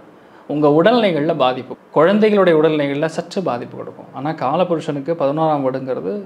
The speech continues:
உங்களுக்கு ஒன்பதாம் வீடு, உங்க ராசியிலிருந்து ஒன்பதாம் வீடு, பாக்கியஸ்தானம், luck factor பயங்கர favor பண்ணும். எப்பன்னா அடுத்த ஒன்றரை மாசம் வரைக்கும் தட்டி எறியும், சூப்பரா இருக்கும். ஆனா அந்த டெம்பரவரியா ஏற்படக்கூடிய பாதிப்புகள் கொஞ்சம் இருக்கு. அதனால எல்லா இடத்தாலுமே போனாலுமே mask போட்டு போங்க. ஏன்னா உங்களது உபய ராசி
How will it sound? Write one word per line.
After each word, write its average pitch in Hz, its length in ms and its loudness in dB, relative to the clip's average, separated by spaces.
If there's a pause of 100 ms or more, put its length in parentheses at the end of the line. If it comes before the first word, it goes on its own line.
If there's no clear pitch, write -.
உங்களுக்கு 156 380 -4
ஒன்பதாம் 135 380 -4
வீடு, 127 320 -8 (200)
உங்க 135 140 -10
ராசியிலிருந்து 165 580 0
ஒன்பதாம் 135 380 -2
வீடு, 131 320 -6
பாக்கியஸ்தானம், 143 720 -6 (140)
luck 160 340 0
factor 175 320 -2
பயங்கர 143 440 0
favor 143 400 0
பண்ணும். 113 240 -8
எப்பன்னா 143 240 -8
அடுத்த 139 340 -2
ஒன்றரை 156 380 -2
மாசம் 151 320 -4
வரைக்கும் 147 340 -8
தட்டி - 380 -6
எறியும், 113 380 -6
சூப்பரா 143 320 -4
இருக்கும். - 240 -12 (240)
ஆனா 170 300 2
அந்த 175 180 4
டெம்பரவரியா 240 800 4
ஏற்படக்கூடிய 180 540 2
பாதிப்புகள் 165 460 2
கொஞ்சம் 131 240 -4
இருக்கு. 110 180 -8
அதனால 147 220 -4
எல்லா 151 200 0
இடத்தாலுமே 160 460 -2
போனாலுமே 147 360 -2 (140)
mask 170 320 -4
போட்டு 135 220 -6
போங்க. 120 260 -12
ஏன்னா 135 180 -8
உங்களது 135 420 -6
உபய 131 480 -4
ராசி - 360 -10